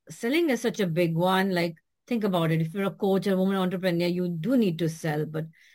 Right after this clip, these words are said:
but how can you feel comfortable, right? When, so when people come to me, they're, like,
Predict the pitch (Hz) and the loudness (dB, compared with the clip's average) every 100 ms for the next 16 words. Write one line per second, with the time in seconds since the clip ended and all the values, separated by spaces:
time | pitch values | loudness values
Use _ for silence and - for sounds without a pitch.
0 | _ 196 190 277 294 349 339 330 311 - | _ -4 0 0 2 0 2 0 -4 -10
1 | - - 262 262 254 233 226 185 156 156 | -20 -8 -2 0 2 2 2 0 2 -2
2 | 151 170 175 _ _ - 196 190 226 220 | 0 -2 -2 _ _ -6 -4 -2 -2 -2
3 | 214 233 202 220 208 202 208 196 185 180 | 0 -2 -2 0 2 2 2 0 0 0
4 | 180 | 0